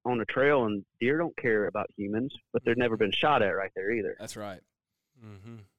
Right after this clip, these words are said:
Speaker 2: So what would you say about somebody wanting to get into bow hunting?
Speaker 1: Absolutely do it. Pick it up and start shooting.
Speaker 2: Mm-hmm.
Speaker 1: Uh, that's fun enough in itself. If you're any type of competitive person, you can immediately see yourself start to get better.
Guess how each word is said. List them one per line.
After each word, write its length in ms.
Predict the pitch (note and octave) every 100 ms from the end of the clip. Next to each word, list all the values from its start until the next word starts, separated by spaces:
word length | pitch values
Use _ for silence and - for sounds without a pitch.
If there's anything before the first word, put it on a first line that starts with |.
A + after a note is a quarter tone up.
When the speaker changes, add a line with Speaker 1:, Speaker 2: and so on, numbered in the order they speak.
| _
Speaker 2:
So 140 | - D3
what 200 | F3+ A3
would 140 | F3+
you 80 | F#3
say 200 | F#3 F3+
about 280 | E3 C#3+ A#2
somebody 380 | D3 C#3+ C3 B2
wanting 560 | B2+ C3+ B2+ B2 A2 -
to 80 | B2
get 160 | A#2+
into 200 | A#2 A2+
bow 260 | G2+ G2 F#2+
hunting? 260 | G2 C2 - _ _ _ _ _ - - _ _ _ _ _ _ _ _ -
Speaker 1:
Absolutely 600 | B2 C3 D3 C#3 B2 A#2
do 280 | G#2+ C3+ A2
it. 120 | - -
Pick 140 | C#3+
it 100 | C3+
up 260 | B2 B2+ G#2 _ _ -
and 260 | A2 G#2 - _
start 280 | - C3 B2
shooting. 440 | - A#2 C#3 F3 F#3 _ _ _ _ _ _
Speaker 2:
Mm-hmm. 320 | A#2+ A#2 C3+ C#3
Speaker 1:
Uh, 220 | A#2+ G2+ G#2
that's 220 | C#3 E3+ _
fun 180 | E3+ D#3
enough 240 | B2 A#2 -
in 100 | A2
itself. 460 | - - A#2+ E2 - _ _ _ -
If 100 | A2+
you're 260 | B2+ B2+ B2
any 180 | C3 C3
type 220 | B2 B2 A#2+
of 80 | -
competitive 480 | A2+ A2+ A#2 A2+ G2+
person, 380 | A2 A2+ B2+ A#2
you 100 | A2
can 240 | G#2+ G2 -
immediately 440 | A2 A2+ A#2+ G#2+ G#2+ -
see 60 | A2+
yourself 340 | G#2 A2+ G#2+
start 220 | - A2
to 60 | -
get 140 | G#2+
better. 280 | G2 G2+ -